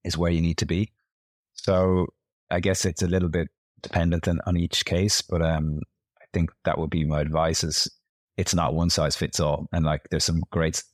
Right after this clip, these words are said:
books out there. Teresa Torres has written about continuous product discovery.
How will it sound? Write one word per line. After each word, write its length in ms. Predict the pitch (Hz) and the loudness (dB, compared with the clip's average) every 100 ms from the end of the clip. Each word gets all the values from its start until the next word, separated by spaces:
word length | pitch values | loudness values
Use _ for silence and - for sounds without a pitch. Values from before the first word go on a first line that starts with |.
| - | -4
books 260 | 80 - | -4 -2
out 160 | 76 - | -2 -2
there. 280 | - 76 76 | 0 0 0
Teresa 320 | - 92 80 | 0 -2 0
Torres 680 | 80 - 85 80 80 80 - - _ _ _ _ | 0 0 2 2 2 0 -4 -6 _ _ _ _
has 160 | 80 80 | -4 -2
written 160 | 82 | 0
about 220 | 80 78 | 0 0
continuous 680 | - 90 85 80 78 - - - - | -2 0 2 2 2 0 0 -4 -4
product 240 | 82 82 | -2 0
discovery. 640 | 80 - 82 80 85 82 | -2 -2 0 2 2 0